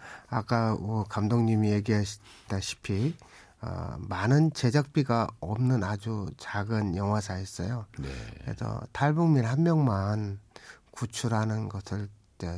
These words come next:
Speaker 1: 찍었으면 좋겠다. 아, 그래서, 어, 사실은, 네, 그때 컨택이 된 게 바로 이소연 씨였어요. 아,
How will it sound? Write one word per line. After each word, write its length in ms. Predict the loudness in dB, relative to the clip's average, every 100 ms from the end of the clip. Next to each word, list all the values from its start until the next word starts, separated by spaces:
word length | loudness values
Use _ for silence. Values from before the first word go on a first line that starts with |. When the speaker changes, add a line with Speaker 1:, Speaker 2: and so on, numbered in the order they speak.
| -4
Speaker 1:
찍었으면 480 | 0 0 0 -2 -4
좋겠다. 840 | -8 -8 -10 -6 -6 -4 -6 -8 -14 -12
아, 300 | -10 -10 -12 -18 -20 -20 -20 -16 -2
그래서, 560 | 2 4 4 2 2 -4
어, 440 | -6 -4 -4 -6
사실은, 600 | -2 0 2 2 2 0
네, 340 | -4 -6 -6 -6 -10 -14 -16
그때 280 | -4 0
컨택이 460 | 2 4 6 8 8
된 160 | 8 4
게 100 | 2
바로 380 | 2 2 2 0 -10 -14 2
이소연 460 | 2 6 4 4
씨였어요. 680 | 2 -4 -6 -4 0 2 0 -6 _
아, 280 | -10 -10 -10